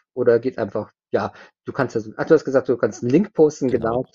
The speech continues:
Speaker 2: die, die
Speaker 1: Äh,
Speaker 2: Links dazu hau ich eh noch
Speaker 1: genau.
Speaker 2: in die Beschreibung
Speaker 1: Und
Speaker 2: dieser
Speaker 1: der
Speaker 2: Folge.
Speaker 1: kann, der kann sich da gerne eindecken, wenn er schon Interesse hat. Der Film wird dann erstmal ein Jahr lang verschwinden, beziehungsweise wird er auf Festivals,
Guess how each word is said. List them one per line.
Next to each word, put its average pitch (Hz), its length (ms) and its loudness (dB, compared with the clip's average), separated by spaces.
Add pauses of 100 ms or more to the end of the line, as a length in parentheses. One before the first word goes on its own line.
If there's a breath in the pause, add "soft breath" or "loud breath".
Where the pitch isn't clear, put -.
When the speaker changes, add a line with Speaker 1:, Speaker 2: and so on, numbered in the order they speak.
Speaker 2:
die, 85 180 -10
die - 40 -20
Speaker 1:
Äh, 127 200 6
Speaker 2:
Links 104 300 -8
dazu 90 500 -12
hau 82 160 -8
ich - 160 -14
eh 78 100 -8
noch 156 100 -2
Speaker 1:
genau. 123 240 2
Speaker 2:
in 147 100 -12
die - 60 -14
Beschreibung - 340 2
Speaker 1:
Und 147 180 4
Speaker 2:
dieser - 120 -14
Speaker 1:
der 151 140 2
Speaker 2:
Folge. 151 60 -6
Speaker 1:
kann, 175 300 0
der 143 100 4
kann 185 240 -2
sich 170 140 -6
da 147 100 4
gerne 143 340 0
eindecken, 185 440 -2
wenn 143 100 0
er 139 80 0
schon 135 160 -6
Interesse 117 480 -8
hat. - 240 -6 (500 soft breath)
Der 175 80 2
Film 170 180 0
wird 156 140 4
dann 135 80 0
erstmal 135 320 -2
ein 117 60 -4
Jahr 123 180 4
lang 135 180 0
verschwinden, 190 560 -2
beziehungsweise 143 680 -4
wird 135 120 -4
er 107 140 -6
auf 110 80 -12
Festivals, 180 680 0